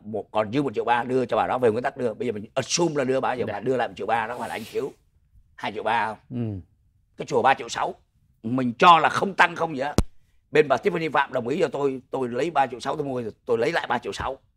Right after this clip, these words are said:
Speaker 1: tôi trả lại chùa. Đó. Thì thiếu hai triệu ba. Kiếm hai triệu ba đưa lại cho bên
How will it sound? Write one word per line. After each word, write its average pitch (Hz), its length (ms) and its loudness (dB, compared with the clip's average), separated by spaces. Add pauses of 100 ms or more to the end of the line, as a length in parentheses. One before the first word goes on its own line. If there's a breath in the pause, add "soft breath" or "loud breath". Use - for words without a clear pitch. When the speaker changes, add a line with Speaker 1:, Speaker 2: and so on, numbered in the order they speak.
(120)
Speaker 1:
tôi 101 120 -20
trả 101 160 4
lại 110 140 -4
chùa. 110 120 0 (240)
Đó. 90 160 -6 (520)
Thì 107 120 -8
thiếu 135 160 -4
hai 123 160 -6
triệu 98 120 -12
ba. 101 200 -6 (920)
Kiếm 202 220 0
hai 160 200 -4
triệu 127 120 -10
ba 123 340 -4
đưa 123 160 -6
lại 101 220 -8
cho 104 80 -14
bên 107 240 -10